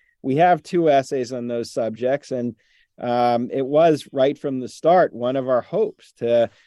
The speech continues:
try to show that you can have a debate about if government is good and when it's good and bad,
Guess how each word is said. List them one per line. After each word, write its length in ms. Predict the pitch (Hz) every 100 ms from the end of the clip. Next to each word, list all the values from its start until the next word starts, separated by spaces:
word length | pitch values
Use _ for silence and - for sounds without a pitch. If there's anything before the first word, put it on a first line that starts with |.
| _ _
try 280 | 165 185
to 80 | 190
show 420 | - 156 170 196
that 180 | 131 120
you 120 | 139
can 140 | 131 135
have 220 | 185 220
a 40 |
debate 420 | 165 127 151 180 160
about 260 | 131 127
if 80 | 120 _ _ -
government 520 | 135 135 123 117 113
is 140 | 101
good 260 | 131 147 139
and 160 | 107
when 160 | 113 139
it's 180 | 135 -
good 260 | 131 127
and 140 | 120 113
bad, 460 | 156 180 127 117